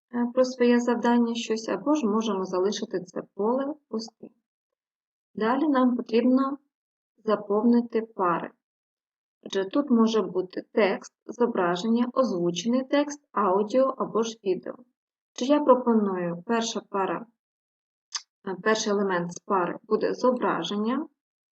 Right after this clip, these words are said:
Їх можна завантажити на, е, їхньому сайті, так? Або ж ввести, е, адресу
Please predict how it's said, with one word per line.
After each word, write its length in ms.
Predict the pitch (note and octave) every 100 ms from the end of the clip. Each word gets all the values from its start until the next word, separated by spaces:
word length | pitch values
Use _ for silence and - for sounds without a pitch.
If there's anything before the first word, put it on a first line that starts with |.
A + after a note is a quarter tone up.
| _ _ _ _ _
Їх 280 | A3 B3 A#3
можна 380 | G3+ F#3+ G3
завантажити 760 | F#3 G#3+ A3 A3 C4+ C#4 A#3+ G#3+
на, 360 | G#3 G#3+ F#3+ F3+ _ G#3+
е, 240 | G#3 G#3 A3 A3+ A#3 _
їхньому 640 | G#3 G3 F#3 - A#3 C4+ C#4+
сайті, 520 | - C#4+ D4 D4 C#4 -
так? 220 | D4+ E4 - _ _ _ _ -
Або 300 | A3 G3 G#3
ж 160 | - _
ввести, 460 | A3 G3+ - _ F#3
е, 1500 | - - _ _ _ _ _ _ _ _ _ - A3+ A3+ A3+ -
адресу 680 | A3+ G3+ F3+ F#3+ - C#4